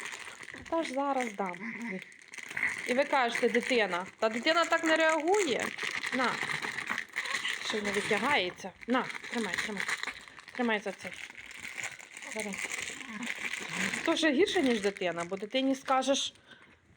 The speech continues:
що не можна, почекай. А він що розуміє? Він не розуміє, що таке не можна, почекай.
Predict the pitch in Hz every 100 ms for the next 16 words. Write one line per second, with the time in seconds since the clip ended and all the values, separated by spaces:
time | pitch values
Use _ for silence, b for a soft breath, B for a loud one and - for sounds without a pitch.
0 | - 508 453 - - 196 - - - -
1 | - 311 294 285 240 190 220 214 247 302
2 | - 285 233 185 185 - _ B B -
3 | 196 - 247 285 277 - 156 151 175 175
4 | 214 _ 415 403 392 330 254 190 175 -
5 | 185 - 180 196 269 302 - 196 - -
6 | 254 - 294